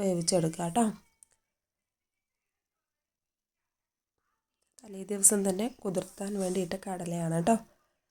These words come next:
അതിനുശേഷം നമ്മളൊരു ചട്ടി അടുപ്പത്ത് വെച്ച് കൊടുത്തിട്ടുണ്ട്. അതിലോട്ട് കുറച്ച് സൺഫ്ലവർ ഓയിൽ ഒഴിച്ച് കൊടുത്തിട്ടുണ്ട് കേട്ടോ ഞാൻ.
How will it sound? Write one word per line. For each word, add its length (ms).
അതിനുശേഷം 580
നമ്മളൊരു 340
ചട്ടി 320
അടുപ്പത്ത് 360
വെച്ച് 260
കൊടുത്തിട്ടുണ്ട്. 520
അതിലോട്ട് 420
കുറച്ച് 440
സൺഫ്ലവർ 640
ഓയിൽ 300
ഒഴിച്ച് 280
കൊടുത്തിട്ടുണ്ട് 400
കേട്ടോ 220
ഞാൻ. 140